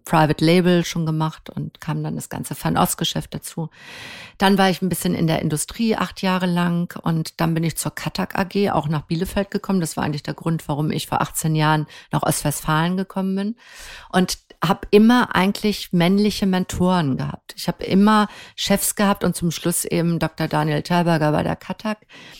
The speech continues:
die immer in mir etwas gesehen haben, was ich gar nicht gesehen hab. Und die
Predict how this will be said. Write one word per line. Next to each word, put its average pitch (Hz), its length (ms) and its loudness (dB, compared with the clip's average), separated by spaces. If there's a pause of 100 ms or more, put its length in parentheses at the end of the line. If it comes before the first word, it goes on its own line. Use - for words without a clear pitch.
(160)
die 196 100 2
immer 226 400 6
in 180 260 4
mir 220 240 6
etwas - 280 -4
gesehen 185 300 2
haben, 170 120 2
was 156 100 -4
ich - 220 -12
gar 143 140 -4
nicht - 180 -8
gesehen 139 380 -8
hab. 156 80 -14 (120)
Und - 440 -4
die 170 240 2